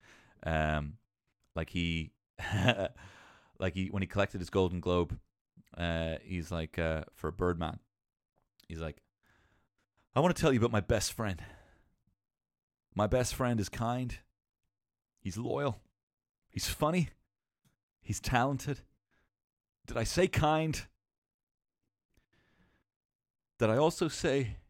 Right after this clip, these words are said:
"He's my son"? He's my son!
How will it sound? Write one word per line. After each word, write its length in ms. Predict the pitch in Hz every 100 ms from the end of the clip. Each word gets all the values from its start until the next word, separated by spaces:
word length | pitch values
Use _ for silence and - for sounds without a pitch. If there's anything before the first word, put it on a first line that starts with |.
| _ _ _ _ _ _ _ _ _ _ _ _ _
"He's 160 | - 123
my 60 | 156
son"? 180 | - - _ _ _ _ _ _ _ _ _ _ _ _ _ _ _ _ _ _ _ _ _ _ _ _ _ - _ _ _ _ _ _ _ _ _ -
He's 140 | -
my 80 | -
son! 440 | - - - 131